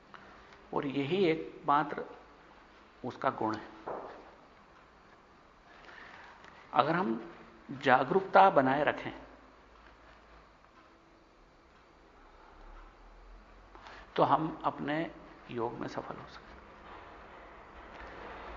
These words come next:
हैं। जैसे अगर हम कुछ भी काम करें,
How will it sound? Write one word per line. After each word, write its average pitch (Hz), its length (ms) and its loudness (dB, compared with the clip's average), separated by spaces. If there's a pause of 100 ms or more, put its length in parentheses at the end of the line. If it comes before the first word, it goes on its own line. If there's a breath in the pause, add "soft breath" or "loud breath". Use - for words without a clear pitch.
(440)
हैं। - 180 -10
जैसे 190 580 2 (600)
अगर 156 200 2
हम 175 140 0
कुछ 208 240 0
भी 180 120 2
काम 123 240 6
करें, - 240 -6